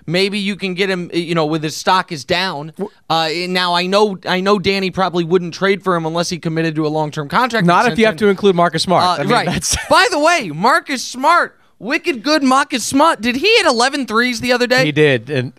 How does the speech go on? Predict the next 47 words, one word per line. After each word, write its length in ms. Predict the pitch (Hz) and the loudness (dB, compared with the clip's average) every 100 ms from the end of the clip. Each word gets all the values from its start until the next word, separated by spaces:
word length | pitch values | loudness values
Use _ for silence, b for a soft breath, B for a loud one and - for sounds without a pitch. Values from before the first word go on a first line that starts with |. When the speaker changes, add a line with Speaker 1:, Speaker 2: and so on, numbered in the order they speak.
| - | -2
Speaker 2:
uh, 80 | |
I 100 | 135 | -2
think, 220 | 147 226 214 | 0 -4 -2
I, 120 | 170 202 | -4 -2
he's 200 | 160 196 | -4 -2
gotta, 340 | 254 262 233 - B B | 0 2 0 -4 B B
it 100 | 208 | 2
has 180 | 202 277 | 2 0
to 80 | 277 | 0
have 100 | 220 | 2
been 160 | 202 180 | 2 2
the 60 | |
highest 440 | - 180 208 - - | 0 0 0 -2 -2
percentage 480 | 185 - 175 170 | -2 2 2 2
of 80 | 135 | -2
threes 640 | - 151 151 147 135 117 - b b _ | -6 -2 0 2 0 -4 -8 b b _
for 80 | 147 | -2
someone 260 | - 160 | 0 0
that 40 | 139 | 0
took 140 | 139 | -4
twenty 240 | - 151 131 | -2 -2 0
shots 280 | 147 127 | 0 0
in 80 | 120 | -2
a 40 | 110 | -8
game. 220 | 107 95 | -8 -8
Twenty 260 | - 196 208 | -2 -2 0
shots, 320 | 196 160 - | 0 0 0
eighteen 420 | 165 170 - 156 | -6 -4 -4 -4
three-point 360 | 135 139 127 117 | -2 -4 -2 -4
attempts 340 | 98 107 95 | -4 -6 -8
in 40 | 92 | -12
that 120 | 78 | -10
one. 60 | 76 | 0
Speaker 1:
Oh, 160 | 233 214 | 2 2
that's 260 | 233 254 | -2 -2
what 140 | 247 247 | 0 0
it 60 | |
was? 360 | 180 196 247 117 | 2 0 0 -4
Speaker 2:
Wild. 440 | 113 113 107 80 | -2 0 0 -4
Speaker 1:
That's, 360 | - 196 202 - - - 120 | -2 -2 -2 -10 -20 -20 -18
yeah, 300 | 117 160 139 | -2 0 0
that's 300 | 101 165 196 | 0 -2 -2
crazy. 340 | - 196 143 113 | -4 -4 -4 -2
Good 180 | 226 | -2
for 140 | 233 226 | 0 -2
him, 80 | 196 | -2
because 300 | 139 147 | -6 -8